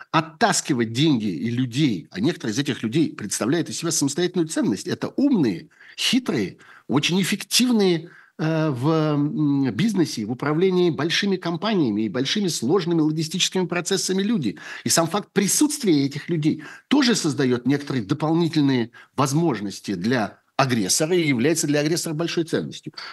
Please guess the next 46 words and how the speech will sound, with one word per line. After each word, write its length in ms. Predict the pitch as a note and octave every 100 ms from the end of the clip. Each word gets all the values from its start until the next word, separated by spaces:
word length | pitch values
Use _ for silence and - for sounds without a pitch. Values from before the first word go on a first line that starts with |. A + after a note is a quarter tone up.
| -
Так 120 | F3
вот, 160 | G3+ D3+
эти 200 | E3+ G3+
санкции, 420 | - C4 - G#3
наоборот, 440 | D#3 C#3+ D#3+ A#3
собирают 680 | - - F3 A#3 D4 E3+ A2
вокруг 320 | A2+ A2 D3
агрессора 460 | D3 D3 C3 - A2+
и 180 | G#2+ C#3+
деньги, 400 | G2+ G#2 F#2+ E3
и 260 | G#3+ C#3
этих 240 | D#3 F#3 -
людей. 360 | G#3 C3+ D#2 _ - - -
И 80 | -
тогда 560 | - B2+ E3 C#4+ D#4 D#4 - _
возникло 440 | A2 B2 G3 - D3
ощущение, 360 | - - D#4
что 100 | -
с 80 | D#3
этим 200 | G#3 G3
надо 180 | D#3 F#3+
что-то 280 | - F3+ E3
делать. 320 | C3+ F#2 D#2
Я 320 | D2+ F2 C#3+ A3+
был 160 | B3
одним 360 | G3 C#3 C#3+ F#3
из 120 | E3+
тех 240 | - D#3+ D3+
людей, 360 | C3 F#2 G2+
я 120 | B2 C3
хотел 280 | F#2+ C#3+
бы 100 | B2+
напомнить 540 | A#2 B2+ - B2 G2 - - - -
тем, 180 | D#3+ D#3+
кто 100 | D3+
про 160 | C#3
это 140 | C3 C3+
забыл, 420 | C#3 A2+ F2 - - - -
кто 100 | B2
в 60 | A2+
своё 160 | C3+
время 260 | F3+ A3+ G3+
стал 260 | - E3+ F#3+
говорить 320 | F3+ G3 G3+
об 140 | D3+
этом, 240 | A2 -